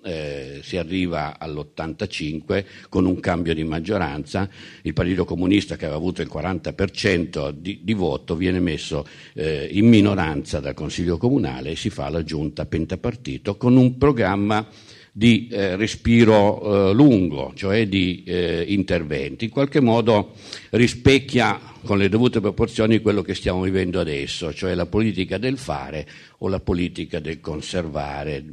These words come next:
cercando di migliorare l'esistente. Allora,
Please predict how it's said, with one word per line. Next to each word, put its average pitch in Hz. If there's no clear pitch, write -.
cercando 76
di 69
migliorare 69
l'esistente. 67
Allora, 135